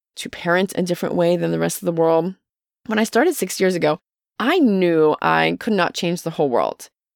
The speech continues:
but I settled into this relaxed place of knowing that if I helped one family, it would all be worth it. Well, with that said, I know I have helped many families, and all the glory to God for that. That is not me, but Him working through me.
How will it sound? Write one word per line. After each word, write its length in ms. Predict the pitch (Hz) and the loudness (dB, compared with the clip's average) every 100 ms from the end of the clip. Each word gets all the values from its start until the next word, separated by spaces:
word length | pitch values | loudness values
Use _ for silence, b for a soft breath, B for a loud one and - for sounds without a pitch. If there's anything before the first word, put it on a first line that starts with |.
| _ _ | _ _
but 200 | 180 190 | 0 0
I 60 | |
settled 380 | 202 220 208 262 | 2 2 2 2
into 460 | 254 214 - 226 220 | 2 0 0 0 0
this 200 | 240 - | 0 0
relaxed 400 | 220 185 - - | 0 0 -2 -4
place 260 | 180 202 | -2 0
of 80 | 220 | 0
knowing 260 | 214 202 214 | 0 0 2
that 80 | 233 | 0
if 80 | |
I 60 | 247 | 0
helped 380 | 233 - 320 - | -2 -2 -4 -2
one 180 | 226 277 | 0 0
family, 480 | 185 175 190 294 - _ _ | 0 -2 0 -2 -2 _ _
it 80 | - | 0
would 140 | 269 262 | 2 4
all 140 | 220 | 4
be 100 | 214 | 2
worth 240 | 165 175 | -2 -6
it. 140 | - - _ _ _ _ | -8 -14 _ _ _ _
Well, 100 | - | -6
with 80 | 294 | 0
that 140 | 311 269 | 0 -2
said, 520 | - 240 208 226 294 _ _ | 0 2 4 2 0 _ _
I 140 | 240 285 | 2 4
know 300 | 247 302 427 | 6 4 2
I 120 | 170 | 2
have 200 | 147 175 | -2 -4
helped 220 | 185 - | -4 0
many 340 | 233 262 277 | 2 4 4
families, 420 | 277 180 160 160 180 | 2 0 0 -2 -4
and 120 | - - | -8 -2
all 380 | 196 208 226 247 | 2 4 4 2
the 160 | 220 214 | -2 -4
glory 640 | 190 190 185 185 196 196 | -2 0 2 2 2 0
to 160 | - 190 | -2 0
God 360 | 180 165 175 | 0 2 0
for 160 | - 170 | 0 -2
that. 220 | 151 135 | 0 -2
That 160 | - 90 | -2 -2
is 220 | - 190 | -4 -4
not 280 | 190 202 208 | -2 0 0
me, 240 | 180 170 | -2 0
but 160 | 170 175 | -2 -4
Him 180 | 196 | -4
working 300 | 190 180 175 | -2 -2 -4
through 200 | 175 175 | -4 -2
me. 200 | 165 127 | -2 -4